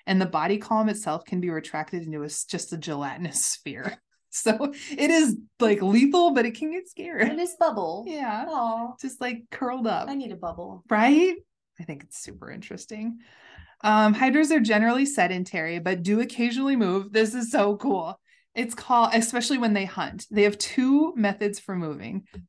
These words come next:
Speaker 1: looping and somersaulting. And they do this by bending over and attaching themselves with the mouth and the tentacles.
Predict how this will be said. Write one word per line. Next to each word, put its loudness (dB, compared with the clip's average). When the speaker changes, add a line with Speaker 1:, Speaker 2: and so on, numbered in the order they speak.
Speaker 1:
looping -2
and 2
somersaulting. -6
And 4
they 4
do 0
this 0
by 0
bending -2
over -2
and -6
attaching -6
themselves -2
with -4
the -8
mouth -8
and -2
the -6
tentacles. -4